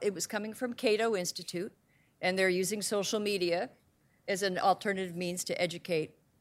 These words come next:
young people. And, uh, so I think we need mo-, more than that. I think right now the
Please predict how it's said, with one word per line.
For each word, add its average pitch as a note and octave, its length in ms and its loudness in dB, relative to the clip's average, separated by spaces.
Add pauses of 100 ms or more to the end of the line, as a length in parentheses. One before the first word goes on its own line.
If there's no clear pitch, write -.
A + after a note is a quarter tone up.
(720)
young F3 240 2
people. E3+ 360 -4 (580)
And, F#3+ 360 6
uh, F#3 160 8
so - 120 4
I G#3+ 60 10
think A3+ 180 2
we A3 80 2
need G3+ 220 -2
mo-, F3+ 200 -6
more G#3 280 0
than G#3 140 -2
that. G#3+ 280 0
I F#3+ 60 -2
think G3+ 220 -6
right A3+ 240 6
now G#3+ 300 4
the F3+ 300 0